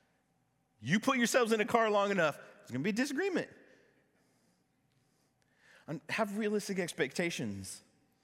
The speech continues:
but also have hopeful expectations. Because can I tell you, in the eight years that I've just been here, a part of this local family, I have seen God move. I can tell you,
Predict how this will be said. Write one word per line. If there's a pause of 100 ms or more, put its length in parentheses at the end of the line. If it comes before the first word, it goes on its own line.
(680)
but
also
have
hopeful
expectations. (1400)
Because
can
I
tell
you,
in
the
eight
years
that
I've
just
been
here,
a
part
of
this
local
family, (1300)
I
have
seen
God (280)
move. (1300)
I
can
tell
you,